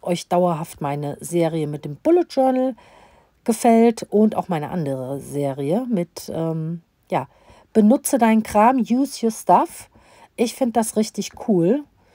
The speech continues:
aber es kommt ja darauf an, wie ihr das findet. Und ja, da kommt einiges, ne? Ich glaub, das nächste Mal mache ich Prägefolder. Ich, äh, Quatsch, Prägefolder hab ich doch.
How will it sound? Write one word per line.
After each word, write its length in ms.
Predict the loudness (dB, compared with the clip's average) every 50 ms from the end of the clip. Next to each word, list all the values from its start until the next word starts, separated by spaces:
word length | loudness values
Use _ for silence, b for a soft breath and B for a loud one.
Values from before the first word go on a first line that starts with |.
| b b b b b b
aber 400 | -4 -2 0 2 2 2 0 0
es 120 | -2 -4 -6
kommt 200 | -6 -6 -4 -4
ja 60 | -6
darauf 160 | -6 -6 -6
an, 180 | -6 -4 -4 -4
wie 100 | -6 -4
ihr 160 | -4 -4 -4
das 360 | -4 -8 -10 -12 -14 -18 _ _ _ _ _
findet. 720 | _ -6 -2 -2 -2 -2 -2 -2 0 0 0 -2 -6 -20 b b b b b b b b b b b b
Und 680 | -8 -6 -6 -4 -4 -4 -4 -4 -4 -6 -8 -12 -12 -8
ja, 140 | -6 -6 -4
da 100 | -6 -8
kommt 320 | -10 -8 -8 -8 -8 -8 -6
einiges, 580 | -6 -4 -4 -6 -8 -12 -14 -16 -16 -14 -12
ne? 340 | -8 -6 -6 -4 -4 -4 -6
Ich 200 | -8 -10 -14 -16
glaub, 280 | _ -2 -2 -2 -2 -2
das 160 | -6 -8 -4
nächste 320 | -2 -2 -2 -2 -4 -4 -4
Mal 140 | -2 -2
mache 180 | -2 -2 -2 -4
ich 100 | -6 -2
Prägefolder. 800 | 2 4 4 4 4 0 -2 0 2 2 4 4 2 0 0 -2 _ _ -16
Ich, 260 | -16 -16 -14 -16 -12 -4
äh, 180 | 0 0 0 0
Quatsch, 320 | -2 -12 -12 -12 -12 -12
Prägefolder 480 | -8 -6 -6 -6 -6 -8 -10 -10 -8 -8
hab 120 | -8 -10
ich 120 | -12 -12 -12
doch. 160 | -12 -12